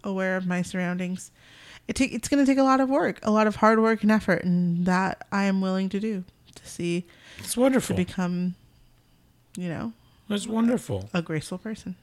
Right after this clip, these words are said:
Speaker 2: Maybe as we talk about New Year's resolutions,
Speaker 1: Mm-hmm.
Speaker 2: maybe we should go back on that method real quick and maybe some things to avoid
Speaker 1: Uh-huh.
Speaker 2: so that maybe, I don't know if you're New Year's resolution people. I never really was 'cause I never really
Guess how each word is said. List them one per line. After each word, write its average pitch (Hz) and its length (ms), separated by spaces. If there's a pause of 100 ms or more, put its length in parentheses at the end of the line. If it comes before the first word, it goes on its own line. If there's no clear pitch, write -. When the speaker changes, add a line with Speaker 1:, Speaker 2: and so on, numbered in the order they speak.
Speaker 2:
Maybe 262 240
as 247 160
we 220 80
talk 190 220
about 151 220
New 143 80
Year's 147 300
resolutions, 117 1080
Speaker 1:
Mm-hmm. 202 340
Speaker 2:
maybe 165 280
we 175 100
should 160 160
go 156 100
back 143 300
on 139 80
that 117 160
method 131 320
real 120 180
quick 117 280
and 131 80
maybe 147 200
some 143 160
things 143 260
to 123 140
avoid 107 680 (220)
Speaker 1:
Uh-huh. 214 300
Speaker 2:
so - 160
that 120 320 (120)
maybe, 139 520 (280)
I 147 80
don't 160 140
know 131 120
if - 160
you're 135 120
New 127 300
Year's 123 480
resolution 113 580
people. 104 420 (720)
I 202 100
never 226 220
really 170 200
was 135 280
'cause 113 240 (240)
I 214 80
never 233 260
really 208 720